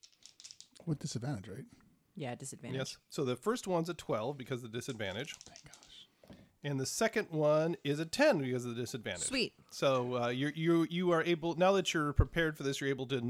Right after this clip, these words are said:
Speaker 3: dance nimbly aside. Um, the next one up is Halfling Daggers, and since Sorzak has moved away, we'll scoot over one and go after Adri. And eleven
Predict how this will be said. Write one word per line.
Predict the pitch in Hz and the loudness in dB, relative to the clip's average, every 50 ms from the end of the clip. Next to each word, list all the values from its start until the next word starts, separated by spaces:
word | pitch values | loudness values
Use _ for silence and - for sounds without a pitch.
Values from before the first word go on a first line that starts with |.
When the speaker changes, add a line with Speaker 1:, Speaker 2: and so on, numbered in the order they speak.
| 120 117 - | -4 -4 -4
Speaker 3:
dance | 151 143 139 135 131 - | -2 0 0 0 -2 -2
nimbly | 135 127 135 151 156 151 143 139 135 123 | -2 0 2 2 2 0 0 -2 -2 -2
aside. | 113 110 - - 120 101 98 113 143 196 214 - _ _ _ _ _ _ _ _ _ _ - - - - - _ _ _ _ | -2 -4 -2 -2 -2 -2 -2 -2 -4 -6 -8 -12 _ _ _ _ _ _ _ _ _ _ -20 -20 -20 -20 -20 _ _ _ _
Um, | - 135 123 123 123 | -2 0 0 0 0
the | 123 131 | 0 2
next | 139 175 240 - - | 2 2 2 2 0
one | - 214 214 208 | 2 2 4 6
up | 202 190 190 - - - | 6 4 4 2 0 0
is | 156 151 151 147 143 143 143 - | 2 4 4 4 2 0 -2 -6
Halfling | 127 151 165 165 160 - 185 165 147 139 | -2 0 0 0 2 2 0 0 0 0
Daggers, | 127 143 123 117 117 110 123 139 151 - | 2 2 2 2 0 -2 -2 -4 -4 -4
and | - 135 123 - | -6 -6 -6 -4
since | - 156 135 123 - | -2 -2 -2 -2 -4
Sorzak | - - - 185 190 190 165 175 143 139 - | -6 -2 0 2 2 2 4 4 4 4 4
has | - 139 123 120 | 2 -2 -2 0
moved | 120 127 143 151 156 139 139 | -2 -2 0 -2 -2 -2 -2
away, | 135 117 123 123 123 127 | -2 0 0 0 0 0
we'll | 120 123 | 0 -2
scoot | 120 - - - 156 151 | -4 -6 -4 -2 -2 0
over | 131 135 131 131 127 | 0 0 0 0 0
one | 120 127 123 123 | 0 0 0 0
and | 120 117 | 0 -2
go | 120 113 | 0 -2
after | 113 - - 107 | -2 -2 -4 -4
Adri. | 110 117 104 - 123 156 208 - - _ _ _ _ _ _ _ _ _ _ _ _ _ _ _ _ _ _ _ _ _ _ _ _ _ _ - | -4 -4 -4 -4 -4 -4 -4 -6 -8 _ _ _ _ _ _ _ _ _ _ _ _ _ _ _ _ _ _ _ _ _ _ _ _ _ _ -2
And | 147 135 127 127 127 123 127 131 147 175 202 196 - - - _ _ _ _ _ _ _ - - _ _ _ _ - _ _ - _ _ _ - - - - - _ _ _ _ _ _ _ _ _ _ _ _ _ _ _ _ _ _ _ _ _ _ _ _ _ _ _ _ _ | -2 -2 0 0 0 0 0 0 -2 -2 -4 -6 -10 -18 -20 _ _ _ _ _ _ _ -20 -20 _ _ _ _ -20 _ _ -20 _ _ _ -20 -20 -20 -20 -20 _ _ _ _ _ _ _ _ _ _ _ _ _ _ _ _ _ _ _ _ _ _ _ _ _ _ _ _ _
eleven | 135 135 143 165 190 190 220 226 233 247 240 240 240 214 | -2 0 2 4 4 4 4 2 2 2 0 0 0 -2